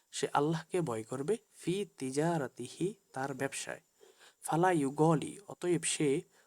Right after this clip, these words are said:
উঁচু মূল্য নির্ধারণ করবে না, আলা নাচ, মানুষের উপর, ইন্নামা ইয়াতলুবু রিবহাল হালালা দাইমান, ইন্নামা, নিশ্চয়ই, ইয়াতলুবু, সে খুঁজবে বা সে অন্বেষণ করবে, আর রিবহাল হালালা,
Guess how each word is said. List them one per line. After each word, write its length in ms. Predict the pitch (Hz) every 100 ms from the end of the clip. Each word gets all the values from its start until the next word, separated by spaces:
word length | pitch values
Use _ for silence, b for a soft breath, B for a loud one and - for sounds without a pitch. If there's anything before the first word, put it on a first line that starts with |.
| -
উঁচু 260 | 170 175 208
মূল্য 220 | 208 202
নির্ধারণ 440 | 165 156 156 165
করবে 320 | 160 143 131
না, 200 | 127 180 -
আলা 240 | 127 127
নাচ, 540 | 127 143 170 - - - 131
মানুষের 360 | 127 117 131
উপর, 260 | 80 - - - _ _ _ _ _
ইন্নামা 500 | - 214 214 202 190
ইয়াতলুবু 560 | 165 170 208 - 175 175
রিবহাল 520 | 139 202 170 - 135
হালালা 540 | - 127 120 123 147 196 -
দাইমান, 420 | 113 123 127 226 b b b b -
ইন্নামা, 480 | 226 220 123 113
নিশ্চয়ই, 540 | 113 185 - - 107 82
ইয়াতলুবু, 640 | 170 - - 147 120 104
সে 220 | - 135
খুঁজবে 500 | - - 190 156 120
বা 140 | 117 131
সে 300 | - 160 160 B B B
অন্বেষণ 420 | 143 190 202 175 151
করবে, 320 | - 123 127
আর 140 | 123
রিবহাল 460 | 156 208 160 156 151
হালালা, 600 | - 131 117 - -